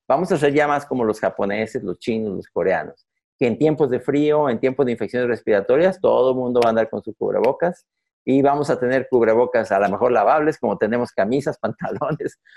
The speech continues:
vas a estar cambiando tu cubrebocas. Eso ya es una cultura que tiene que llegar para quedarse.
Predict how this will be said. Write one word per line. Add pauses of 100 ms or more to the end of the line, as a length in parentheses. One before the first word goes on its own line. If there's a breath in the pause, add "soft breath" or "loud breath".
(120)
vas
a
estar
cambiando
tu
cubrebocas.
Eso
ya
es
una
cultura
que
tiene
que
llegar
para
quedarse.